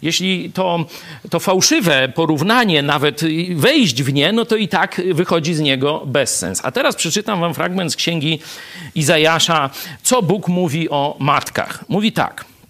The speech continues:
To jest czterdziesty dziewiąty rozdział, piętnasty werset. „Czy kobieta może zapomnieć o swoim niemowlęciu i nie zlitować się nad dziecięciem swojego łona?”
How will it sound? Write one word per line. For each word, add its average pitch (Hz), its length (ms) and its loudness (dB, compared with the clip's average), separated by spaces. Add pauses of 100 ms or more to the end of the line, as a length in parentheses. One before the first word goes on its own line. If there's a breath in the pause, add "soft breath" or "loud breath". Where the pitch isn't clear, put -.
(560)
To 135 60 -2
jest 113 100 -4
czterdziesty 135 480 -4
dziewiąty 120 420 -2
rozdział, 113 260 -2
piętnasty 104 500 -6
werset. - 440 -12 (320 loud breath)
„Czy 214 140 2
kobieta 220 500 2
może 254 420 4
zapomnieć 233 640 2
o 214 100 0
swoim 226 640 2
niemowlęciu 220 760 2
i 269 100 2
nie 233 260 4
zlitować 226 680 2
się 196 320 0 (320 loud breath)
nad 180 260 2
dziecięciem 196 760 0
swojego 208 440 0
łona?” 269 340 -2